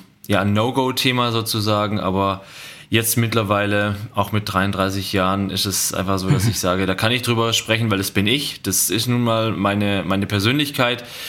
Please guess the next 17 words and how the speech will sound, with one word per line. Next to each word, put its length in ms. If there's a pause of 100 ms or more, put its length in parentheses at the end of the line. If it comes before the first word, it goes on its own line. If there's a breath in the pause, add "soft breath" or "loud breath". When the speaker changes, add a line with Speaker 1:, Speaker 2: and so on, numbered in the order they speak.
(320 loud breath)
Speaker 1:
ähm, 480 (480)
und 140
von 180
daher 340
ist 120
es, 240
äh, 80
für 180
mich 300
ein, 440
äh, 160 (460)
ja, 400
einfaches 460
Thema, 300
darüber 280
zu 140
reden, 360